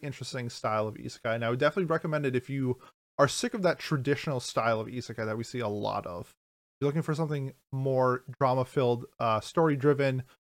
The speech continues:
dialogue-based, uh, check out The Saint's Magic Power is Omnipotent. Um, moving away from isekai, but, but just more fantasy-esque style elements, more like Lord of the Rings that we get. Uh, my pinnacle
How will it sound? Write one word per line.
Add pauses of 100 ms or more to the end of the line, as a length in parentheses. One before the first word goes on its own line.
(120)
dialogue-based, (120)
uh,
check
out
The
Saint's
Magic
Power
is
Omnipotent. (360)
Um, (220)
moving
away
from
isekai,
but,
but
just
more
fantasy-esque (260)
style
elements, (440)
more
like
Lord
of
the
Rings
that
we
get. (440)
Uh,
my (120)
pinnacle